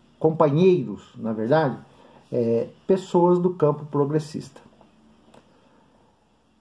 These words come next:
Aí ele criou Brasília, trouxe a indústria automobilística,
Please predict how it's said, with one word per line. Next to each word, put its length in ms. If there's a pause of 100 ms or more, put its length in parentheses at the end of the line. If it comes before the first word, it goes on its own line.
(640)
Aí 580 (120)
ele 160
criou 340
Brasília, 680 (760)
trouxe 380
a 20
indústria 500
automobilística, 1160